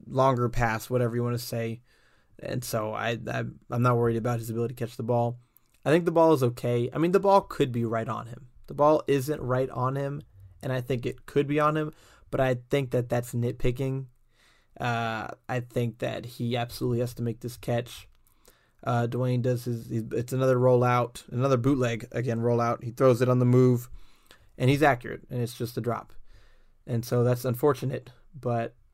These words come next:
again, you convert, you convert on third and six, you know, with the third and six after a four-yard run, J D McKissick is wide open.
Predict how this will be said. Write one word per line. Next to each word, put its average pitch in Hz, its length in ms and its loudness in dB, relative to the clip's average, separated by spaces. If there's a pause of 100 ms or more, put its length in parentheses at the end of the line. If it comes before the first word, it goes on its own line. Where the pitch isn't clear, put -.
(480)
again, 123 280 0
you 120 60 0
convert, 127 480 -2
you 123 120 -4
convert 127 500 4
on 117 160 -4
third 127 220 2
and 117 100 -2
six, - 600 -2 (560)
you 131 60 -6
know, 131 80 0
with 127 140 -4
the 113 80 -8
third 127 160 6
and 120 100 2
six 160 280 0
after 123 200 -2
a 117 40 -4
four-yard 117 380 -2
run, 143 360 0 (120)
J 131 160 0
D 139 60 -2
McKissick 127 400 -2
is 117 100 -4
wide 127 640 -2
open. - 480 -6